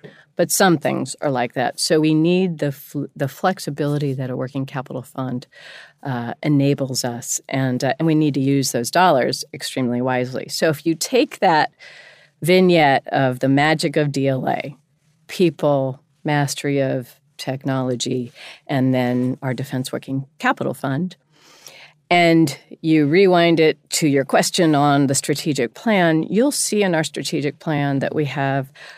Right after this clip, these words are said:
five lines of effort, and then we have three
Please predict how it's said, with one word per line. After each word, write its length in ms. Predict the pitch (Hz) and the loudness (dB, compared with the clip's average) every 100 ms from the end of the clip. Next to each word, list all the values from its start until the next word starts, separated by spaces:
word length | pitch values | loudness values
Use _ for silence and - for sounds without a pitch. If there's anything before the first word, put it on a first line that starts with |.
| _ | _
five 280 | 208 208 208 | 2 2 4
lines 360 | 180 180 165 | 4 4 2
of 120 | 156 | 0
effort, 540 | 156 147 147 135 131 - _ - _ - | 0 0 -2 -4 -4 -6 _ -20 _ -4
and 160 | 151 | 0
then 160 | 156 156 | 2 2
we 120 | 147 | 0
have 500 | 139 143 139 131 135 | 0 0 0 0 -4
three 420 | - 180 170 160 | -4 0 0 0